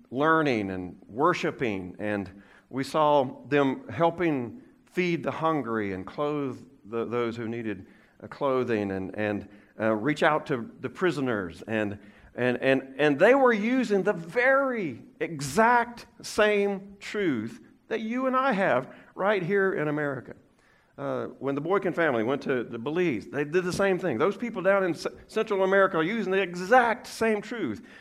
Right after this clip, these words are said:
that you and I have. God preserved the truth of God for all Christians, wherever we are in the world, when he gave us the New Testament. And I think he did that miraculously, 'cause it would be easy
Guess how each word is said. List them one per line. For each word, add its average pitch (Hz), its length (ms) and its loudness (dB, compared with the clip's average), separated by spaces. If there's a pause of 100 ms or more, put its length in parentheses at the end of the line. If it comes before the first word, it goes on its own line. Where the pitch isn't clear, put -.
(160)
that 180 220 0
you 196 280 -4
and 190 120 0
I 180 240 2
have. 98 460 -4
God 214 400 0
preserved 202 920 -2 (640)
the 190 100 2
truth 247 640 0
of 160 160 0
God 156 420 2
for - 360 -2
all 220 340 4
Christians, 170 640 -2 (300)
wherever 247 420 6
we 247 160 6
are 175 240 8
in 139 80 4
the 131 80 2
world, 101 640 -2 (920)
when 117 200 -4
he 127 160 -4
gave 123 380 -2
us 110 160 -2
the 107 100 -4
New 104 160 -4
Testament. - 640 -10 (920)
And 147 120 0
I 196 80 4
think 214 180 2
he 202 80 -2
did 175 280 2
that 175 180 6
miraculously, 143 920 2
'cause 165 220 -6
it 254 80 0
would 233 160 2
be 214 100 2
easy 190 600 0